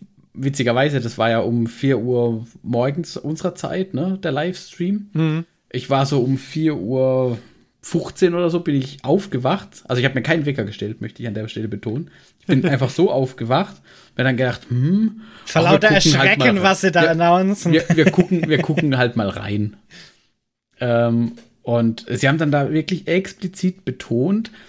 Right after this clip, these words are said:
Speaker 1: deine Regeln für deine Fraktion inklusive Stratagems passen auf eine Doppelseite.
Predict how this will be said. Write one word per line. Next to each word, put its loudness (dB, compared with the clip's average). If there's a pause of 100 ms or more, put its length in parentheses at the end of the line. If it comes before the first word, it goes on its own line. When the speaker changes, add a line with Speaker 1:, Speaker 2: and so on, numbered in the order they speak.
(400)
Speaker 1:
deine 0
Regeln 0
für 0
deine -2
Fraktion -4
inklusive -2
Stratagems -2
passen -4
auf -2
eine -2
Doppelseite. -4